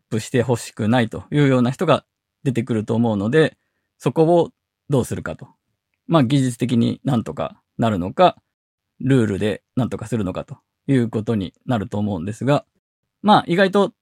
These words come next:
トップダウンで学校側がもうこれを使いますとかいうことで、ある程度なんとかなるケースもあるのかなと。私立の幼稚園とかだったら意外と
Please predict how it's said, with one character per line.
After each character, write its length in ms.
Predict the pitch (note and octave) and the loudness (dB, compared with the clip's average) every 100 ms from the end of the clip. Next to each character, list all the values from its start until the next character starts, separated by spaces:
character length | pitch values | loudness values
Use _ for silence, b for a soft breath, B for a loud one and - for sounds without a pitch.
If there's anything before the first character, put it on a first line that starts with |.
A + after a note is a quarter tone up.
| - | -4
ト 100 | D3 | -4
ッ 20 | C3+ | -2
プ 120 | F3 | 0
ダ 120 | F3 E3 | 2 4
ウ 100 | C3 | 2
ン 120 | B2+ | 4
で 300 | G#3 F3 - _ _ _ | 4 4 0 _ _ _
学 180 | - C#3 _ | -2 -2 _
校 220 | F3 E3 | -2 0
側 260 | D#3+ D#3 D3+ | 2 2 2
が 300 | F#3+ G#3 - _ _ _ | 2 2 2 _ _ _
も 120 | - B2+ | 0 2
う 40 | |
こ 100 | C3 | 2
れ 60 | A2 | 0
を 40 | |
使 220 | - B2 | 0 0
い 60 | A2+ | 2
ま 140 | G#2+ | 0
す 80 | - | -4
と 100 | - | -14
か 160 | - - _ _ _ | -16 -18 _ _ _
い 80 | D#3+ | -2
う 60 | D3+ | 0
こ 100 | D3 | 0
と 100 | D3 | 2
で、 200 | F3+ - | 2 2
あ 80 | F3 | 0
る 60 | |
程 220 | D3 D#3 D#3 | 2 2 2
度 200 | G#3 C3+ | 2 2
な 220 | A2+ C3+ | 2 2
ん 100 | B2 | 2
と 120 | A2 | -2
か 200 | F#2 F2+ | -6 -6
な 300 | - G#2+ B2+ | -6 -2 0
る 160 | G#2 G2 | -2 -4
ケ 180 | - C3+ | 0 0
ー 20 | |
ス 120 | - | 2
も 260 | D#3+ A#2 - _ - | 0 0 -2 _ -4
あ 80 | |
る 80 | A#2 | -4
の 100 | F2 | -2
か 80 | F#2 | -4
な 120 | G#2 | -4
と。 100 | - - _ _ _ _ | -6 -18 _ _ _ _
私 240 | - - F#3 | -20 -6 -2
立 240 | F#3+ D#3+ | 0 2
の 220 | C3 G#2 - | 2 2 -2
幼 120 | D#3+ | 0
稚 180 | D3+ - | 0 2
園 160 | B2+ A2+ | 2 2
と 80 | A2 | 0
か 80 | |
だ 80 | A2 | -2
っ 40 | A2+ | 0
た 160 | A3+ | 2
ら 220 | G3 A#2+ _ _ - | 2 2 _ _ -2
意 60 | |
外 200 | B2+ A2+ | 0 0
と 220 | G#2 F#2+ | 0 -6